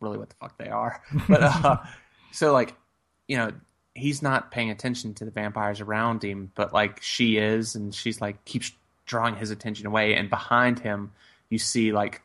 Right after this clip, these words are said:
there's a, a, a shot where the, uh, motherly type, uh, vampire goes from being normal to, like, you know, basically stepping into the green lighting,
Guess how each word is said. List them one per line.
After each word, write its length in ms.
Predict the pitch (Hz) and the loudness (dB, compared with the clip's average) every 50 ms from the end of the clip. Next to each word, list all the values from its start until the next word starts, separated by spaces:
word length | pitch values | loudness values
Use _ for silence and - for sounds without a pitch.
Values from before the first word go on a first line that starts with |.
| _ _ _ _ _ _ _ _ _ - | _ _ _ _ _ _ _ _ _ -6
there's 200 | - 117 110 - | -4 -4 -2 0
a, 100 | 123 - - | 0 0 2
a, 320 | - 104 98 95 104 104 104 | 2 2 2 2 2 0 -2
a 40 | |
shot 400 | 104 - - 120 110 113 110 - - - | -2 0 2 2 4 4 2 0 -2 -4
where 240 | 104 104 104 104 | -4 -4 -4 -6
the, 360 | 101 104 101 101 101 101 104 - - | -6 -6 -8 -6 -4 -6 -6 -6 -6
uh, 280 | 101 101 107 104 104 104 - _ - | -6 -6 -6 -6 -8 -10 -14 _ -10
motherly 920 | 107 107 107 107 104 107 107 113 113 113 113 113 113 113 113 110 113 113 - | -8 -6 -2 0 0 2 2 2 0 0 0 0 0 0 0 -2 -4 -6 -10
type, 360 | - - 117 110 107 110 - 113 | -6 -4 -4 -4 -4 -6 -6 -6
uh, 300 | 110 110 110 110 107 107 110 - _ _ _ _ _ _ - | -4 -4 -4 -6 -6 -8 -10 -16 _ _ _ _ _ _ 0
vampire 640 | 113 113 113 113 - 120 120 117 113 113 110 - _ _ _ _ _ _ _ | 2 2 2 0 0 0 2 2 2 0 -2 -6 _ _ _ _ _ _ _
goes 260 | - 113 107 110 107 | 2 4 6 6 4
from 180 | - - 107 104 | 2 0 -2 -2
being 240 | 101 104 104 101 101 | -2 -2 -2 -2 0
normal 580 | 104 107 107 110 107 107 107 107 107 107 107 - - | 2 2 4 4 2 2 0 -2 -2 -4 -6 -8 -4
to, 120 | - 104 | -2 0
like, 260 | 101 95 - - - _ _ _ _ _ _ _ _ _ - | 0 0 -2 -4 -6 _ _ _ _ _ _ _ _ _ -8
you 100 | 104 101 | -6 -6
know, 60 | - | -6
basically 640 | - - 117 113 117 113 - 117 110 - 107 101 98 | -2 2 4 4 4 4 2 -2 -4 -2 -2 -2 -2
stepping 420 | - - - 104 101 - 101 98 - | -2 -2 -2 -2 -2 0 -2 -4 -4
into 360 | - 104 104 101 104 - 98 | -4 -4 -4 -4 -6 -6 -6
the 80 | 95 | -6
green 300 | 92 - - 104 101 101 | -6 -6 -4 -4 -4 -4
lighting, 560 | 101 98 98 98 98 101 107 107 107 107 110 | -4 -4 -2 -2 -2 -2 -2 -2 -2 -2 -4